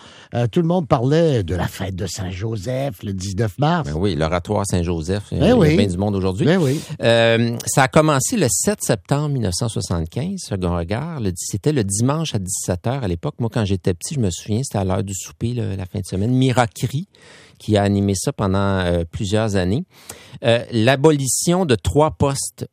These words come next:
Speaker 2: à Québec, parce que, euh, Second Regard, c'est fait à Québec. C'est produit à Québec, une des rares émissions, euh, avec La Semaine verte,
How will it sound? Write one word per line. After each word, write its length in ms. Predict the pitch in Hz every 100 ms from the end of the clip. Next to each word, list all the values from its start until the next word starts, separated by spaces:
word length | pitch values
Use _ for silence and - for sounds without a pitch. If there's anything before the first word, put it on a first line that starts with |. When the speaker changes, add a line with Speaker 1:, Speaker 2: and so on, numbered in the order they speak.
| -
Speaker 2:
à 80 | 90
Québec, 340 | - 92 139
parce 200 | - 110
que, 220 | - 120 - -
euh, 440 | 92 90 90 85 -
Second 300 | - 107 117
Regard, 320 | 117 117 143 151
c'est 200 | - 131
fait 260 | - 143
à 80 | 117
Québec. 300 | 92 80 -
C'est 160 | - 113
produit 320 | - 98 98
à 60 | 110
Québec, 320 | - 82 117
une 200 | 113 101
des 100 | 95
rares 260 | 87 98 107
émissions, 500 | 92 82 - 110 117
euh, 100 | 92 85
avec 240 | 90 87
La 80 | 95
Semaine 340 | - 101 87
verte, 180 | 82 101